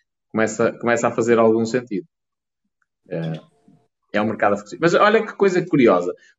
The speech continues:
como o paradigma no século vinte e um está a mudar, que é,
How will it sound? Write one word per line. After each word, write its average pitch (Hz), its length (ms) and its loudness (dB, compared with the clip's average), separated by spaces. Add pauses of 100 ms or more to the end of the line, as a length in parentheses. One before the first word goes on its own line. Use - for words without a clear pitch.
(160)
como 160 180 4
o 165 80 2
paradigma 165 640 4
no 151 100 4
século 143 500 2
vinte 135 260 2
e 135 60 4
um 147 100 4
está 143 160 0
a 131 80 0
mudar, 95 340 0 (100)
que 120 140 2
é, 76 140 0